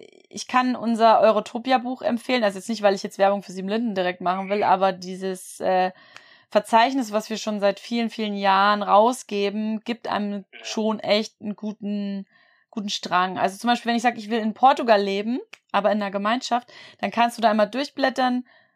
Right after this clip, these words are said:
Speaker 1: Map von Portugal anschauen, da g-, es sind dann einfach die Pünktchen und da und da gibt's Gemeinschaften. Dann blätter ich in Portugal rum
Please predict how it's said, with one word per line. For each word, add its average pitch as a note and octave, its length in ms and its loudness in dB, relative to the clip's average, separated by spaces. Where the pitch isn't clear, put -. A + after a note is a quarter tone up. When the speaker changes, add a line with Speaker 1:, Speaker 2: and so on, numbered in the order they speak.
Speaker 1:
Map A3+ 240 4
von G#3 200 -2
Portugal C4+ 440 4
anschauen, B3 400 2
da A3 80 2
g-, G#3+ 140 -8
es - 200 -8
sind A3+ 140 -2
dann G#3 100 0
einfach G#3 220 -2
die G3 120 -14
Pünktchen D4+ 540 -4
und A3 140 -6
da G#3+ 140 6
und A3 100 0
da G#3 60 4
gibt's G3 240 -8
Gemeinschaften. A3 800 -4
Dann G#3+ 180 2
blätter A3+ 300 4
ich A3 120 -4
in A3 100 -4
Portugal B3 460 4
rum A3+ 320 -2